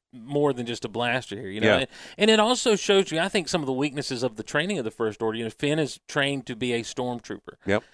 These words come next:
Speaker 1: And we see him later on, we'll point it, I'll point it out, but we see him use a blaster to great effect. Um, but when it comes to anything outside of just storming something, and no pun intended, and
Speaker 2: Hmm.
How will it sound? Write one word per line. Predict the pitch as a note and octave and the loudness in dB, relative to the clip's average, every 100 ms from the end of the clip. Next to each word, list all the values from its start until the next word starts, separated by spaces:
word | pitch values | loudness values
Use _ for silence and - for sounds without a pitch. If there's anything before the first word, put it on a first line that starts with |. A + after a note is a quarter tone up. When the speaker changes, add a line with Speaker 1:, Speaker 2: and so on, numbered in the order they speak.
| _ | _
Speaker 1:
And | - C3 C#3 C3 | -2 2 2 2
we | C3+ | 0
see | C#3+ - - A3 G#3 | 0 -2 0 2 4
him | D#3+ D3 | 4 4
later | C#3+ C3+ C3 | 4 4 4
on, | C#3+ C3+ B2 | 4 2 -2
we'll | A#2+ | -6
point | A#2+ D3 C#3 | -4 -2 0
it, | B2 | 0
I'll | A#2+ | -2
point | C#3 B2+ | 0 -2
it | A#2+ | 0
out, | C3 B2+ | 0 -2
but | - A#2 | -4 -4
we | B2 | -2
see | - D3 C3+ | -2 -2 -2
him | B2 | -2
use | A#2+ D3+ C#3 | -2 -2 -2
a | |
blaster | A#2 A#2+ A#2+ A#2+ A#2 | -2 0 0 -2 -8
to | A2 | -12
great | G2+ A2 B2 C#3 - | -8 0 4 4 2
effect. | A#2+ - A#2+ G#2+ - - _ - _ _ _ | -6 0 0 0 -8 -20 _ -20 _ _ _
Um, | C3 B2+ B2 A#2 A2 _ | 0 0 0 -4 -8 _
but | A#2+ C3 | 0 2
when | C3+ | 2
it | C3 G#2+ | 0 0
comes | D3+ D3+ | 2 2
to | B2+ - | 0 -4
anything | D#3 E3 E3 D#3 | 0 0 0 2
outside | D3+ C#3 - C#3 C3+ | 2 0 0 2 2
of | A#2+ | 0
just | B2 - | -4 -6
storming | - C#3 C#3+ D3+ C#3 | -4 0 2 0 -2
something, | - D3 - D3 C3+ | 0 0 0 -2 -2
and | A#2+ - A2+ | -4 -8 -6
no | B2+ B2+ A#2 | -2 -2 -2
pun | - B2 | -4 -2
intended, | A2 B2+ B2 A#2+ | -2 -4 -2 -2
and | A2 G#2 - | -4 -6 -12
Speaker 2:
Hmm. | A2 | -14